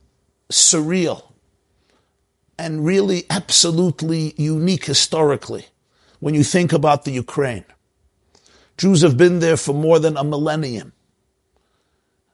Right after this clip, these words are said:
And literally, when I tell you, I don't exaggerate, when you say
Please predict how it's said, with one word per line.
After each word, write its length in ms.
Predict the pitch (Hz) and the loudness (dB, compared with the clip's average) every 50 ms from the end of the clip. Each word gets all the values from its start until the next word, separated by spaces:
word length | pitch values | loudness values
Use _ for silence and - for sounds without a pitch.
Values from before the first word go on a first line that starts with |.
| _ _ - | _ _ -8
And 240 | 165 180 190 160 165 | -6 -4 -2 2 4
literally, 580 | 180 185 190 190 185 185 185 180 180 180 185 | 4 6 6 6 6 4 4 4 2 2 0
when 180 | 180 165 160 156 | 0 -2 -4 -4
I 120 | 151 143 | -4 -4
tell 240 | 131 - - 165 165 | -4 -2 0 2 2
you, 120 | 165 160 147 | 4 2 2
I 80 | 135 | 2
don't 220 | 139 151 151 135 147 | 0 0 -2 -2 -2
exaggerate, 800 | 139 127 123 131 139 139 139 113 120 117 107 101 92 90 - - | -4 -2 -2 0 0 0 0 -2 -4 -4 -4 -4 -4 -6 -8 -8
when 140 | 131 139 | -8 -6
you 100 | 143 143 | -2 -2
say 420 | 127 - - 135 139 139 139 127 | -2 0 0 -2 -2 -4 -4 -6